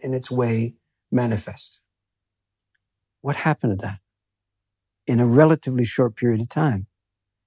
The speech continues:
Who says, "Respect your elders," and means it? Who says it non-ironically?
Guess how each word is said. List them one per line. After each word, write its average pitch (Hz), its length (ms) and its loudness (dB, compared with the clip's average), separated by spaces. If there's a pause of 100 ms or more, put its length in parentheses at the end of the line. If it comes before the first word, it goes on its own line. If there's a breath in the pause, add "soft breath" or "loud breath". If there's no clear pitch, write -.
(500)
Who 175 200 6
says, 131 380 0
"Respect 113 460 -4
your 117 140 0
elders," 113 280 -2
and 113 200 -2
means 120 300 0
it? 101 200 -18 (920)
Who 156 100 2
says 143 300 0
it 127 140 -6 (260)
non-ironically? 120 1160 -6